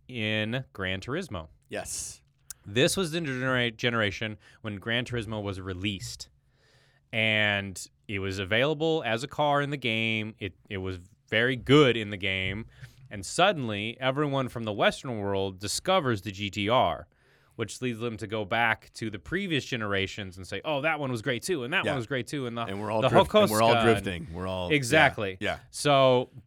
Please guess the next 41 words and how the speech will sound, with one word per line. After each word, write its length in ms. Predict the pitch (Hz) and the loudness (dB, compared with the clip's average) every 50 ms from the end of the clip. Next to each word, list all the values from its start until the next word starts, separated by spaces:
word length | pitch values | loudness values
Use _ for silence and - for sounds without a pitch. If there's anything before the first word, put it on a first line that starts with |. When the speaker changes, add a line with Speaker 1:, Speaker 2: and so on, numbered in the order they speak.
| _ | _
Speaker 1:
this 320 | - 180 202 226 220 - - | 2 4 4 6 4 2 -2
is 160 | 185 147 143 | -4 -6 -4
where 280 | 143 151 143 135 127 120 | -2 2 4 4 4 2
the 100 | 113 110 | 0 -4
G 180 | 101 117 110 | -4 -6 -10
T 200 | - - 113 113 | -8 -6 -4 -2
R 200 | 107 104 98 98 | 0 0 0 0
gained 600 | 95 87 87 87 90 - 113 107 104 104 101 92 | -2 -6 -14 -16 -6 -2 -2 0 0 -2 -4 -6
worldwide 520 | 92 107 110 107 98 95 98 98 92 92 - | -6 -4 -4 -4 -4 -2 -2 -2 -2 -2 -6
fame, 400 | - 147 147 139 139 139 135 104 | -4 -2 0 0 0 -2 -4 -6
is 160 | 110 95 - | -10 -10 -10
from 340 | - - 98 92 90 95 104 | -10 -8 -6 -6 -6 -6 -8
a 60 | 107 | -10
video 240 | 123 190 262 220 117 | -10 -10 -10 -8 -8
game, 180 | 90 80 78 - _ _ _ _ _ _ _ _ _ _ _ - _ _ _ _ _ _ _ _ _ | -10 -10 -12 -16 _ _ _ _ _ _ _ _ _ _ _ -20 _ _ _ _ _ _ _ _ _
Gran 180 | - 98 92 92 | -10 -8 -8 -8
Turismo. 420 | - 113 131 170 165 - 85 78 - _ _ _ - | -8 -8 -8 -8 -8 -10 -12 -12 -12 _ _ _ -14
Speaker 2:
When 720 | 95 101 104 104 110 113 120 120 123 123 127 123 123 123 | -10 -8 -6 -2 0 2 2 2 2 0 -2 -2 -4 -4
did 160 | 117 110 101 | -6 -6 -2
you 140 | 101 107 107 | -2 0 0
learn 160 | 107 104 98 | 0 0 -2
about 240 | 87 87 92 87 - | -2 -4 -4 -6 -6
Skyline 380 | - 98 87 85 82 82 80 - | -6 -6 -6 -6 -6 -8 -10 -8
first? 400 | - 80 76 76 - - - - - - _ _ _ _ _ _ _ _ _ _ _ _ _ _ _ _ _ _ _ - - - _ _ _ _ - 131 | -8 -8 -8 -8 -12 -14 -18 -20 -20 -20 _ _ _ _ _ _ _ _ _ _ _ _ _ _ _ _ _ _ _ -18 -18 -18 _ _ _ _ -4 0
Speaker 1:
Uh, 300 | 123 120 120 120 117 - - | 2 4 4 4 2 2 4
I 180 | 123 151 220 | 4 4 4
never 200 | 254 262 226 165 | 4 2 -2 -2
played 280 | 123 - - 131 135 127 | -4 -2 -2 -2 -2 -2
Gran 180 | - 156 156 139 | -2 -6 -6 -4
Turismo. 400 | 143 151 160 143 165 175 170 156 | -4 -4 -4 -4 -6 -6 -4 -2
I 60 | 120 | -2
never 180 | 117 123 120 120 | -2 -2 -2 -2
had 100 | 113 110 | -2 -2
a 40 | 104 | -4
console 640 | - - - 104 104 107 - - 147 151 156 160 - - | -4 -10 -8 -8 -8 -8 -6 -8 -8 -8 -8 -8 -8 -6
Speaker 2:
Yeah. 180 | 95 90 85 | -6 -4 -4
Speaker 1:
other 160 | 113 113 110 | -4 -4 -4
than 120 | 107 110 104 | -4 -4 -4
an 140 | 98 95 95 | -4 -6 -6
Atari. 600 | 87 - - 98 90 87 101 107 117 139 120 82 85 | -8 -10 -8 -4 -2 -2 0 0 0 -2 -2 -2 -2
Speaker 2:
Yeah. 200 | 95 92 85 | -2 -4 -4